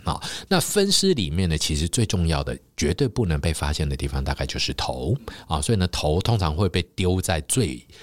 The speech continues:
不好找到的地方，或者就是那个他能够运得多远就远，通常都会丢到河里头去了，把它流走之类的这样的案例。这是第一个，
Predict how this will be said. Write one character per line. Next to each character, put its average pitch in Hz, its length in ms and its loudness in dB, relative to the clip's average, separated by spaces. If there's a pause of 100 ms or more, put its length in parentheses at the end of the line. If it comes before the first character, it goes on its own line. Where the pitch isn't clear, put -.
(160)
不 - 80 2
好 78 220 -4
找 - 180 -12
到 71 140 -10
的 - 100 -12
地 - 180 -10
方， 76 360 -2
或 90 120 0
者 78 120 -2
就 82 160 -2
是 82 80 0
那 76 120 0
个 71 140 0
他 71 160 0
能 80 140 2
够 87 160 0
运 120 120 2
得 78 80 -6
多 87 160 -2
远 78 80 0
就 76 120 -2
远， 76 220 0
通 - 120 0
常 85 100 4
都 85 100 2
会 85 40 2
丢 85 140 0
到 82 80 2
河 - 160 -4
里 73 120 -2
头 - 80 -6
去 76 140 -4
了， - 100 -2
把 - 120 -4
它 73 80 0
流 67 280 0
走 - 280 0
之 - 140 -6
类 65 120 -10
的 - 100 -10
这 - 120 -10
样 - 80 -10
的 - 40 -10
案 65 140 -6
例。 127 100 -4
这 113 120 0
是 101 80 -2
第 185 240 4
一 - 20 4
个， - 140 0